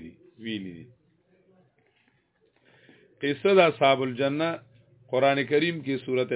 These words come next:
قلم هغه یادې کنه، "انا بلوناهم کما بلونا اصحاب الجنه." نو د هغې په اخره کې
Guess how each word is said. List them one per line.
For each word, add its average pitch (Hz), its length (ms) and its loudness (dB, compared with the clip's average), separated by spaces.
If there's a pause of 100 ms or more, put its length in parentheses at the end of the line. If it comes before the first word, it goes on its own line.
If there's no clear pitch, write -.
قلم 135 260 2
هغه 120 240 -2
یادې 117 260 -2
کنه، 135 200 -6 (540)
"انا 175 380 0
بلوناهم 147 840 4 (120)
کما 139 300 0
بلونا 131 520 2 (160)
اصحاب 135 440 0
الجنه." 87 920 -6 (560)
نو - 100 -10
د - 20 6 (140)
هغې 151 280 6 (200)
په 147 160 2
اخره 180 320 4
کې 147 80 0